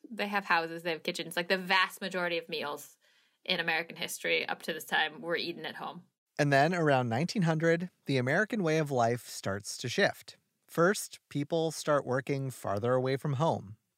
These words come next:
Speaker 2: Then you start seeing menus with takeaway items listed. Those folded white containers that are synonymous with Chinese food, they were originally used as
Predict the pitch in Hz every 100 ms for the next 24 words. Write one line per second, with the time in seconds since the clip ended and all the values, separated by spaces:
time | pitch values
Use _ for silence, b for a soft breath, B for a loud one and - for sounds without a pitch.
0 | - 113 127 135 - 160 165 - 170 175
1 | 185 220 151 101 98 - 147 147 - -
2 | 196 165 113 95 85 87 92 - 107 -
3 | - - _ _ _ 135 131 - - 123
4 | 135 151 151 151 107 110 135 - 123 117
5 | 110 113 135 135 127 117 113 - 123 107
6 | 98 104 123 135 - - 120 - 110 107
7 | 107 - 156 165 170 b b b b -
8 | 147 202 185 135 135 - 151 131 127 131
9 | - 104